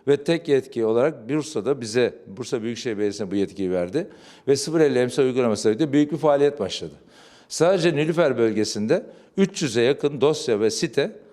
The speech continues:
onaylandı ve kentsel dönüşüm başladı. Diğer bölgelerde de yavaş yavaş hareket başladı. Çünkü bu bölge hazırlıklıydı. E, şimdi bize soruyorlar, "Niye Nilüfer'den başladı?" E, Nilüfer'deki vatandaş daha bilinçli.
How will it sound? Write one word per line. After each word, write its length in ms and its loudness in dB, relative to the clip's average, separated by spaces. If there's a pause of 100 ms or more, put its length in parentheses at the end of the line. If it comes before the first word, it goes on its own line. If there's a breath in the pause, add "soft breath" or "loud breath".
(160 loud breath)
onaylandı 720 0
ve 120 -2
kentsel 420 -2
dönüşüm 380 -4
başladı. 420 -8 (480 loud breath)
Diğer 300 2
bölgelerde 600 2
de 40 0
yavaş 380 0
yavaş 460 -4 (220 soft breath)
hareket 420 -4
başladı. 460 -4
Çünkü 420 -4 (260 loud breath)
bu 140 -4
bölge 260 2
hazırlıklıydı. 760 -2 (380 loud breath)
E, 140 0
şimdi 220 -6
bize 140 0
soruyorlar, 480 0
"Niye 220 -2
Nilüfer'den 560 -2
başladı?" 400 -4
E, 140 0
Nilüfer'deki 760 -2 (220 loud breath)
vatandaş 440 0
daha 240 2
bilinçli. 440 -8